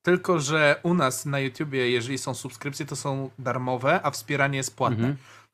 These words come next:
Speaker 1: Na Twitchu jest tak zwany follow, czyli po prostu obserwujesz daną osobę, y, i to jest za darmo, a subskrypcje są płatne.
Speaker 2: No, no, czyli dokładnie wiecie, jak to się je. Kielce mówią dobranoc, dziękuję bardzo. Klonmel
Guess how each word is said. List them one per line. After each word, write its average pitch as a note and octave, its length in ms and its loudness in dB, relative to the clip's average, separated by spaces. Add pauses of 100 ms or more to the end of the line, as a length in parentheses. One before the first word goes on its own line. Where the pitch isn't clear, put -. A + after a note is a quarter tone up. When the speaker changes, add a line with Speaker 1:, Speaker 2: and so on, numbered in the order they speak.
Speaker 1:
Na C3 300 2
Twitchu E3 420 -4
jest C3 180 0
tak C3 120 -2
zwany C3+ 260 0
follow, C3+ 420 4
czyli B2 720 0
po E3+ 80 -4
prostu F#3 540 4
obserwujesz E3+ 440 2
daną B2+ 220 -2
osobę, - 400 0 (720)
y, E3 40 -2 (460)
i F3+ 80 0
to F3+ 140 2
jest D3 140 2
za C#3+ 80 -4
darmo, F3+ 340 6
a E3 60 4
subskrypcje D3 520 -2
są A#2 160 -8
płatne. - 380 -10 (640)
Speaker 2:
No, C#4 340 2
no, D#3 60 -2
czyli C3+ 180 4
dokładnie G#2+ 320 4
wiecie, G2 380 0 (120)
jak F#2+ 300 0
to G2+ 120 -2
się - 180 0
je. E2+ 240 0 (420)
Kielce D3+ 280 6
mówią C#3 180 2
dobranoc, C#3+ 540 4
dziękuję A#2 420 4
bardzo. A2+ 560 6
Klonmel A2+ 480 8